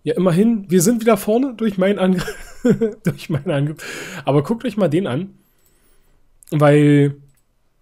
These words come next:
Nova sagte noch kurz vorm, vorm Beginn des C Ws, „Oh, hier, komm, ändere mal deine Base.“ Und, ja, wie gesagt, die ist ja schon seit Ewigkeiten so, klar. Ich müsste mal gucken, ob ich eventuell die,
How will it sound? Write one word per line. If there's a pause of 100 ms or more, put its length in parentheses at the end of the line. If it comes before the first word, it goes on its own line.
(600)
Nova
sagte
noch
kurz
vorm,
vorm
Beginn
des
C
Ws,
„Oh,
hier,
komm,
ändere
mal
deine
Base.“ (1120)
Und, (380)
ja,
wie
gesagt,
die
ist
ja
schon
seit
Ewigkeiten
so,
klar. (1000)
Ich
müsste
mal
gucken,
ob
ich
eventuell
die,